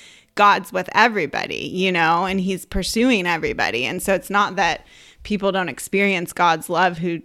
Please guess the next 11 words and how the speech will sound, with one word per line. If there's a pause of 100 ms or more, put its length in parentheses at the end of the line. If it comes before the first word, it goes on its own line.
(160)
who
aren't
saved,
but
they
just
don't (240)
know
that
it's
him.